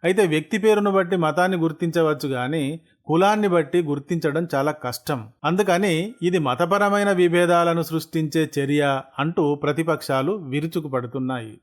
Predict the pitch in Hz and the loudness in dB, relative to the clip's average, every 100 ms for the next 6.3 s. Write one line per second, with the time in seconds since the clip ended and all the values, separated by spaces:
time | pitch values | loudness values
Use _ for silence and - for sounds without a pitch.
0 | _ 127 175 208 208 - 208 185 175 165 | _ -2 2 4 2 0 0 2 2 2
1 | 180 151 170 165 160 170 143 135 147 139 | 2 2 2 0 0 0 0 2 2 0
2 | 127 131 127 - 160 180 190 190 190 180 | -2 -6 -8 -4 -2 0 2 2 2 2
3 | 175 165 156 175 135 131 151 147 139 127 | 2 0 0 0 0 0 -2 -2 -2 -2
4 | 127 127 127 - - 127 151 190 190 180 | -2 -4 -6 -12 -12 -2 0 2 0 0
5 | 170 180 170 170 165 156 147 175 175 143 | 0 0 -2 -4 0 0 0 -2 0 -2
6 | 156 147 156 | 0 0 -2